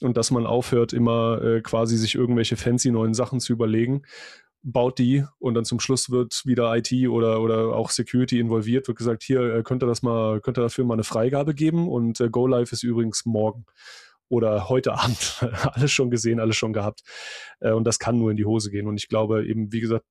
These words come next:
nochmal mit dieser Geschwindigkeit, ähm, die die K-I-Technologie einem heutzutage zur Verfügung stellt,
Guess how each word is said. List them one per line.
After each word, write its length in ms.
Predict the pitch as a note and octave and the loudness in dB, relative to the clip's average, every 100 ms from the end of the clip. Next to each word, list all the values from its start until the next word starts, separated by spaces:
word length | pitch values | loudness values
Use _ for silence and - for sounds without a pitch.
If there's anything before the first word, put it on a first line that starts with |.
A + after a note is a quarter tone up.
| - | -6
nochmal 240 | G#2+ A2+ | -2 0
mit 120 | A2+ | -2
dieser 200 | A2 A2 | -2 -4
Geschwindigkeit, 1000 | G#2 G2+ A#2+ B2+ C3 - A2+ A2 G#2+ - - | -4 -2 0 2 0 0 0 0 0 -4 -2
ähm, 400 | A2+ A2 G#2+ G2+ _ _ _ _ _ _ - G#2 | -2 -2 -6 -8 _ _ _ _ _ _ -18 -4
die 280 | A2+ A2 A2 | 2 2 0
die 140 | - A#2 | -4 -6
K-I-Technologie 840 | - A#2+ A2 A#2 A#2+ A2 G#2 A2+ | -2 -2 0 0 0 -2 -2 -2
einem 340 | A2+ A2 G#2+ | 0 0 -2
heutzutage 580 | G2+ A#2 A2+ - A2+ A2+ | -2 -2 -4 -2 -2 -2
zur 180 | - A2 | -4 -6
Verfügung 440 | - G#2 C#3 B2 | -6 -4 -2 0
stellt, 360 | A2 A2 A2+ A2+ | 0 -2 -2 -6